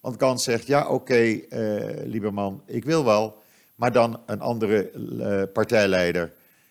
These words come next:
eh, bij Likud en dan hebben we de zaak zo geregeld." Ja, eh, dat gaat hem dus niet worden, denk ik, want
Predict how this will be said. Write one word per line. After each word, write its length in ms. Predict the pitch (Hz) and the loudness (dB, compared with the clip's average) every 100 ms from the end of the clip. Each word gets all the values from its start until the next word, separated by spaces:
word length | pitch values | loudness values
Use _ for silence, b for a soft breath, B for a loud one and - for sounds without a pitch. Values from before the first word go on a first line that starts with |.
| b _ | b _
eh, 600 | - 87 78 78 78 80 - - | -4 -2 0 0 0 -2 -6 -6
bij 260 | 87 92 | 0 0
Likud 480 | 85 78 87 80 - | 0 -4 -6 -6 -12
en 220 | - 90 | -12 -4
dan 280 | 85 82 80 | 0 -2 -4
hebben 220 | - 92 87 | -10 -6 -4
we 60 | 82 | -4
de 20 | |
zaak 320 | 80 82 76 | -4 -6 -6
zo 220 | - 82 73 | -4 -4 -4
geregeld." 600 | 85 104 107 85 - - _ _ _ _ _ _ _ - B B B B B | -4 -2 0 -2 -8 -10 _ _ _ _ _ _ _ -20 B B B B B
Ja, 260 | - 117 127 B B - | 2 4 4 B B -12
eh, 340 | - 110 104 95 - _ _ _ _ | -2 0 2 -2 -8 _ _ _ _
dat 200 | - 127 | 0 2
gaat 240 | 127 110 | 2 2
hem 100 | 95 | 0
dus 180 | 92 92 | -4 -4
niet 100 | 85 | -4
worden, 400 | 78 104 143 113 _ _ | -4 -4 -6 -10 _ _
denk 320 | _ 131 120 113 | _ 0 0 0
ik, 220 | 92 - | -2 -4
want 280 | 110 110 | -6 -6